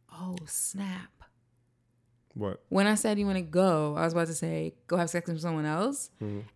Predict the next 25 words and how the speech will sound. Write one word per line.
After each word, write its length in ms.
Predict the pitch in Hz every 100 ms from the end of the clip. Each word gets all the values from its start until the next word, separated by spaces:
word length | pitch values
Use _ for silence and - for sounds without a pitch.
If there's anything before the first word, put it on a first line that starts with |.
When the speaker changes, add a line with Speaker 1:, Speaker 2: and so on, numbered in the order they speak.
| -
Speaker 1:
And 120 | 170
I 40 | 180
just 160 | 185
remembered 400 | 180 175 175 190 170
a 60 |
dream 300 | 147 160 165
I 120 | 190
had 380 | 214 240 262 294 - _ _ _ _ _ _ _ _ _ _ _ _
where, 640 | 175 180 180 170 170 170 - _ _ _ _ _
oh 240 | - 202 233
my 220 | 214 165
<laughs> 20 |
God. 1080 | - 190 214 - 180 - 135 180 - 165 180 - - - - - -
So 140 | 202
we're 80 | 196
in 100 | 220
the 80 | 214
lobby 340 | 185 185 202
of 120 | 208
the 80 | 233
building 800 | 208 196 170 160 160 160 165 180 _
and 680 | - 170 160 156 156 151 151 - _ _ _ -
we 100 | 175
see 220 | - 202
this 240 | 196 190